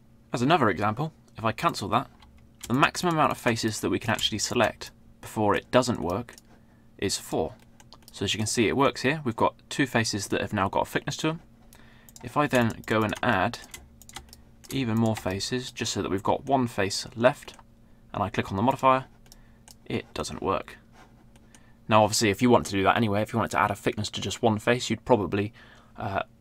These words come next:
alter the cube itself or just create yourself a pad in the part design workbench. Now back to the original design where we've added a thickness or created a shell around our original cube.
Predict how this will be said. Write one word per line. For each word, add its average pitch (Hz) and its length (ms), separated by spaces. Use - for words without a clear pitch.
alter 139 260
the - 80
cube 110 260
itself 131 480
or 104 200
just - 240
create - 180
yourself 110 240
a 107 80
pad - 340
in 107 120
the 110 100
part - 240
design 135 260
workbench. - 460
Now 180 100
back 165 180
to 147 100
the 139 80
original 135 320
design 104 460
where 113 140
we've 110 140
added 104 220
a 104 60
thickness - 520
or 117 100
created - 340
a 113 60
shell 113 420
around 98 280
our 92 160
original 98 320
cube. - 340